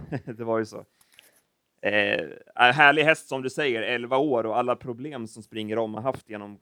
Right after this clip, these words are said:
karriären, och han har gjort, menar, comeback på comeback och ändå fortsätter att leverera. Han gick därmed över sju miljoner insprunget och, eh, sam-, i samma lopp då, Nahar, en annan elvaåring,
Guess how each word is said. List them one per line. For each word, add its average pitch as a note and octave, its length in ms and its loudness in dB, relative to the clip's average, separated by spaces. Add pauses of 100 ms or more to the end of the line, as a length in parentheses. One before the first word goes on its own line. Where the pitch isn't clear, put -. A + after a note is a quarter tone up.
(140)
karriären, G#2+ 600 -4
och G2 140 -12
han G#2 100 -14
har A2 80 -12
gjort, - 280 -16
menar, G#2+ 240 -12 (200)
comeback A2+ 460 -6
på - 120 -8
comeback G#2+ 480 -2 (360)
och F#2 360 -16 (160)
ändå G#2 220 -16
fortsätter G2 460 -20
att E2+ 60 -20
leverera. F#2+ 480 -12 (640)
Han C#3 240 0
gick C#3+ 300 -2
därmed D#3+ 300 4
över D3 180 4
sju C#3+ 220 -6
miljoner C3 380 -2
insprunget C3+ 960 -6 (440)
och, - 500 -8
eh, A2 280 0
sam-, A2 400 -10
i B2 60 -20
samma B2 200 -8
lopp C3+ 200 -4
då, A2 200 -4
Nahar, A#2+ 640 4
en B2 120 -6
annan D3+ 200 2
elvaåring, B2 720 4